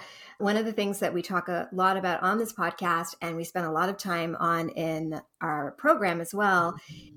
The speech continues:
Speaker 1: is connecting to our inner voice. Because as we were just speaking about, you know, we are on this path and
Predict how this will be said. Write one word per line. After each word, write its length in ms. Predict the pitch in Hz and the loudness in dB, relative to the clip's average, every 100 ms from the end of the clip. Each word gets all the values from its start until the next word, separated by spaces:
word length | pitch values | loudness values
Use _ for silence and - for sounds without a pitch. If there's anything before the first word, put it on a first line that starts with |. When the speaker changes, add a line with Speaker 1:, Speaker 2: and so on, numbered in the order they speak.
| - 196 | -6 0
Speaker 1:
is 560 | 196 190 185 - - _ _ | 2 2 -2 -4 -8 _ _
connecting 460 | 214 220 226 262 247 | 0 0 0 0 0
to 100 | 208 | 2
our 160 | 180 | 2
inner 280 | - 170 160 | 2 -2 -2
voice. 500 | 165 - - - - _ - - - - | -2 -4 -4 -8 -10 _ -20 -20 -20 -6
Because 680 | 208 202 190 185 185 185 185 - | -4 -2 2 2 4 2 -2 0
as 220 | 196 190 | 2 2
we 320 | 190 185 180 180 | 2 2 2 0
were 100 | 185 | -2
just 440 | 202 240 - - _ _ | 2 0 0 -6 _ _
speaking 540 | - - 180 175 160 | -12 -4 -4 -2 -4
about, 400 | 160 151 151 - | -4 -2 -2 -2
you 80 | 190 | -2
know, 160 | 170 165 | 0 0
we 260 | 175 175 | 0 0
are 320 | 175 175 175 180 - - _ | 2 2 0 -4 -20 -20 _
on 180 | 180 196 | 2 2
this 180 | 202 196 | 2 -4
path 580 | 175 175 170 170 170 - - - | 0 4 6 6 0 -4 -18 -8
and 640 | 175 170 170 165 170 175 | -6 -4 -4 -4 -6 -10